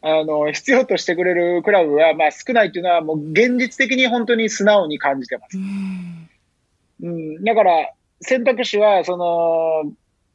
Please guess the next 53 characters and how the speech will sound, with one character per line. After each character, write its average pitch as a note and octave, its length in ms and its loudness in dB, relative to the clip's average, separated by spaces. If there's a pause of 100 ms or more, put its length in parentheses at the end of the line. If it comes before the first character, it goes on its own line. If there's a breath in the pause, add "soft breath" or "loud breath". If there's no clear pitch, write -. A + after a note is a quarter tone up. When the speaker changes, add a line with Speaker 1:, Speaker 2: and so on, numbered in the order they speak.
(880)
Speaker 1:
僕 B3+ 280 0
が、 C#4 260 2
自 D3+ 280 -6
分 A#3+ 180 0
が B3+ 100 4
も D4 120 2
っ - 100 -12
と F#3 80 -2
い D#3+ 140 -4
け G3+ 120 2
る G3+ 120 0
と D#3+ 120 -2
い C3 120 -4
う B2 80 -6
主 - 140 -4
観 D#3 280 0
と、 G#3 280 -4 (920)
や G3 120 -2
っ - 20 -20
ぱ G#3 100 4
り D#3+ 80 0
そ D#3+ 120 -6
の、 C#3 280 -4 (760)
現 G3 260 2
実 G#3+ 500 0
の、 A#3+ 340 0 (100)
そ F3 100 -6
の D#3+ 120 -4
各 - 300 -2
ク F#3+ 100 -2
ラ E3 100 2
ブ E3+ 100 -6
が F#3+ 80 2
僕 C#3+ 240 -6
を D3 60 -2
必 - 180 -10
要 F3 80 -2
と D3 80 -6
し - 80 -8
て C#3+ 100 -6
く C#3+ 80 -8
れ C#3 80 -4
る C#3 80 -8
か F#3+ 80 -6
と G3 80 -8
い F#3+ 40 -6
う - 20 -10
現 C3 200 -6
実 B2 200 -14
で A#2+ 40 -16
す - 80 -18
よ C3 40 -18
ね。 G#3 140 -10